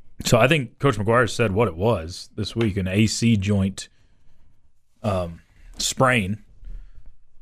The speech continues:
that's really painful to play through. So he's finally taking snaps, which is good news in <laughs> practice for, for Tech. Uh,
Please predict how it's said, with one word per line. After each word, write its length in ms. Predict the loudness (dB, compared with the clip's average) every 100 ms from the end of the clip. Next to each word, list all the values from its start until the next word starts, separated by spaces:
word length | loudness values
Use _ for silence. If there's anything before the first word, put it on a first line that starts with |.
| -20 0
that's 300 | 0 2 2
really 240 | 4 4
painful 480 | 6 4 4 0 -2
to 80 | -2
play 240 | 2 2
through. 220 | 2 -4 -8 -20 -20 -20 _ _ -20 _ _ _ _ _
So 640 | -6 2 6 6 4 -2 -8 -18 _ _ _ _ _ _ _
he's 220 | 0 0
finally 520 | 0 2 4 4 2 2
taking 400 | 0 0 -2 -6
snaps, 880 | -2 0 2 0 -2 -8 -8 -10 -14 _ _ _ _ _ _ _ _
which 240 | -2 0
is 140 | -2 2
good 200 | 4 4
news 260 | 4 4
in 60 | 6
<laughs> 20 |
practice 580 | 6 6 4 4 4 0
for, 380 | -2 0 0 -4
for 140 | -6 -2
Tech. 480 | 4 4 4 0
Uh, 260 | -2 0 -2